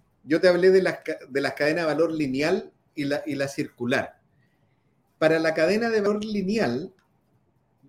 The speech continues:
todos estudiamos en la universidad el cómo maximizar o la utilidad en una cadena de valor lineal. Yo he trabajado treinta años dedicándome a ver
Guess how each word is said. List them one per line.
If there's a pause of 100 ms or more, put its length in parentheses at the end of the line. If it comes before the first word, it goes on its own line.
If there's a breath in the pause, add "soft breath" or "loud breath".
(200)
todos
estudiamos
en
la
universidad (640)
el
cómo (580)
maximizar (340)
o (460)
la
utilidad
en
una
cadena
de
valor
lineal. (400 soft breath)
Yo
he
trabajado
treinta
años
dedicándome
a
ver